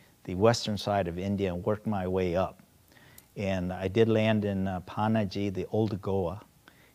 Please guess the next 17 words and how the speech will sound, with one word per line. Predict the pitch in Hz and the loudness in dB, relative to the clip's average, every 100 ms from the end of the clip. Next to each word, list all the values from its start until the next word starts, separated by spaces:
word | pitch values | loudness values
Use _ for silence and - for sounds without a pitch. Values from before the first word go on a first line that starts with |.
| - | -8
and | 98 95 95 - | -4 -2 -4 -4
I | 95 | 0
met, | 101 110 107 - | 2 2 2 0
uh, | 107 95 85 78 - _ _ _ - - - _ _ _ | 0 0 -2 -8 -20 _ _ _ -12 -12 -16 _ _ _
let's | - | -8
see, | - 101 82 - _ | -4 -2 -4 -8 _
well, | 117 | 6
I, | 120 - - - - | 6 6 -2 -20 -12
I, | - - | -12 -4
in | 135 127 | 2 6
reading | 123 151 143 135 127 | 10 10 10 8 6
the | 113 | 4
guidebook, | 104 127 214 151 101 113 - | 8 10 10 6 0 -2 -4
you | 110 | -2
know, | 117 | -2
I | 117 | -2
s-, | 104 | -6